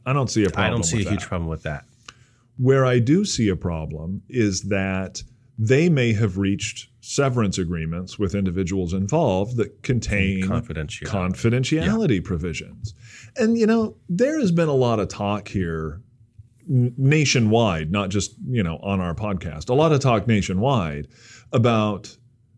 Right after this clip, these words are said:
Speaker 1: ways to get rid of the confidentiality of sex harassment settlements.
Speaker 2: Right.
Speaker 1: Thinking that somehow that's just gonna, you know, prevent employers from hiding their dirty laundry or sweeping stuff under the rug. The problem with that is,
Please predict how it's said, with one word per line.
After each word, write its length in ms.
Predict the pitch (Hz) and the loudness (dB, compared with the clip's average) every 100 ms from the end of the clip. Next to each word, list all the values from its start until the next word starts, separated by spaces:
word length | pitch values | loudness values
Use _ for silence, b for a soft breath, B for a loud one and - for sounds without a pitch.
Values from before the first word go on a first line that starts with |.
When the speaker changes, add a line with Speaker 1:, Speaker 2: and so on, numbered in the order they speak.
| _ _ _ _ _ _ - _ 147 | _ _ _ _ _ _ -20 _ -2
Speaker 1:
ways 680 | 131 117 123 127 123 117 - | 2 6 6 6 4 2 0
to 240 | 120 104 | 0 2
get 260 | 92 113 107 | 4 2 2
rid 360 | 101 104 110 107 - | 0 4 4 2 -2
of 540 | 98 90 87 85 82 85 - | -4 -2 -2 -4 -6 -10 -10
the 180 | 101 104 | -6 -4
confidentiality 1160 | - 107 98 98 98 - 95 92 95 87 85 | -2 -2 0 0 0 -2 -2 -2 -2 -2 -4
of 80 | 80 | -4
sex 340 | - 107 104 - | -4 -4 -4 -4
harassment 540 | 82 76 76 87 73 | -4 -4 -8 -10 -10
settlements. 600 | - 80 - - - - - _ _ _ _ _ | -8 -8 -10 -14 -16 -18 -20 _ _ _ _ _
Speaker 2:
Right. 220 | 78 76 - b b _ | -8 -8 -12 b b _
Speaker 1:
Thinking 420 | - 120 113 107 101 | 0 2 2 2 2
that 260 | 95 - | -2 -2
somehow 340 | 117 98 101 92 | -2 0 0 0
that's 260 | 92 95 | -2 -4
just 260 | - 90 - - 101 | -6 -10 -10 -8 -4
gonna, 420 | 98 90 87 80 - - | -2 -2 -4 -6 -8 -12
you 140 | 98 82 | -8 -6
know, 240 | 82 78 - - - _ _ _ _ _ _ _ _ _ _ _ - - - - - - | -6 -10 -14 -20 -20 _ _ _ _ _ _ _ _ _ _ _ -20 -20 -20 -20 -16 -8
prevent 440 | - 104 110 104 95 | 0 2 2 0 -2
employers 600 | 104 - 110 101 98 95 | -4 0 2 4 4 2
from 440 | 113 104 95 95 | -2 0 0 0
hiding 380 | 90 101 98 98 | -2 -2 0 0
their 140 | 98 87 | 0 0
dirty 280 | 92 92 95 | 0 0 0
laundry 580 | 143 156 143 139 135 | 2 2 2 4 4
or 140 | 113 95 | 4 2
sweeping 400 | - 110 107 101 | 2 0 2 -2
stuff 300 | - 95 98 | -2 -4 -2
under 140 | 92 | -4
the 100 | 87 | -4
rug. 400 | 110 156 85 80 | -2 -2 -2 -4
The 80 | 110 | -6
problem 440 | - 262 330 208 131 | -6 -6 0 0 0
with 140 | 117 | 0
that 200 | 120 113 | -2 2
is, 420 | 117 123 82 78 | 4 4 0 -6